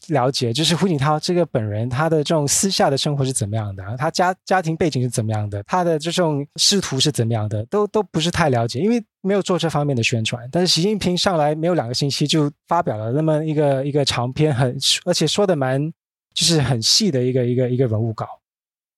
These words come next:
跟你说好像，哦，他看足球啊，他看打篮球啊，他这种，这种东西以前都不会提的。就是为了，就是把他就是人性化吧。而且当时的背景就是一般的中国人比较认识他的老婆，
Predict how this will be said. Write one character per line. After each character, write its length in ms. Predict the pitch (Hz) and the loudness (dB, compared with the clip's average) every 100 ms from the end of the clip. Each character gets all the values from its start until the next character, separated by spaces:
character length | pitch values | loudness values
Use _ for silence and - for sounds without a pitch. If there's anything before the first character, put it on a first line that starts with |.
| - | -4
跟 120 | 196 | -2
你 60 | |
说 160 | 165 185 | 0 0
好 80 | 156 | 2
像， 140 | 165 | 0
哦， 120 | 160 | 0
他 100 | 156 | 0
看 220 | 170 190 156 | 0 0 0
足 200 | - 131 | 0 0
球 220 | - 120 | 2 2
啊， 240 | 117 120 | 2 0
他 100 | 151 | 0
看 160 | 151 165 | 0 0
打 100 | 135 | 0
篮 200 | 113 113 | 0 -2
球 240 | - 113 | 0 0
啊， 200 | 104 104 | -2 -6
他 160 | 110 170 | -4 -2
这 120 | 214 | 0
种， 140 | 214 196 | 0 0
这 100 | 233 | 0
种 100 | 190 | 0
东 140 | 185 185 | 2 0
西 220 | - 190 | 0 0
以 120 | 139 | 0
前 220 | - 151 | 0 0
都 80 | 175 | 0
不 120 | 190 | 2
会 100 | 180 | 0
提 240 | 131 - 98 | 0 -6 -8
的。 220 | 110 117 _ _ _ _ _ | -10 -12 _ _ _ _ _
就 100 | - | -6
是 80 | 196 | -2
为 160 | 220 214 | 0 2
了， 340 | 170 147 135 | 2 2 -2
就 120 | 156 | -2
是 360 | 170 180 160 160 196 _ | 0 2 2 0 -6 _
把 180 | - 117 | -2 -2
他 300 | 127 143 147 | 2 2 2
就 100 | 165 | 2
是 220 | 156 160 127 | 0 2 2
人 180 | 113 | 2
性 240 | 127 - 139 | 2 2 2
化 220 | 151 110 | 2 0
吧。 120 | 104 - _ _ - | -2 -10 _ _ -2
而 140 | 214 | 0
且 160 | 196 180 | 0 0
当 200 | 208 220 | 0 0
时 120 | 202 | 0
的 80 | 180 | 0
背 160 | 196 170 | 0 0
景 100 | 135 | 0
就 120 | 156 | 0
是 380 | - 160 143 - _ _ _ _ | 2 2 2 -2 _ _ _ _
一 120 | - 208 | -6 0
般 180 | 220 | 2
的 80 | 214 | 0
中 220 | 165 175 | 0 -2
国 180 | 165 147 | 0 2
人 260 | 123 120 127 | 2 -2 -6
比 80 | 139 | -2
较 140 | 160 | 0
认 160 | 160 175 | 2 0
识 80 | 151 | 0
他 160 | 143 | 0
的 120 | 143 120 | 2 0
老 140 | 104 | -4
婆， 200 | 107 120 | -8 -12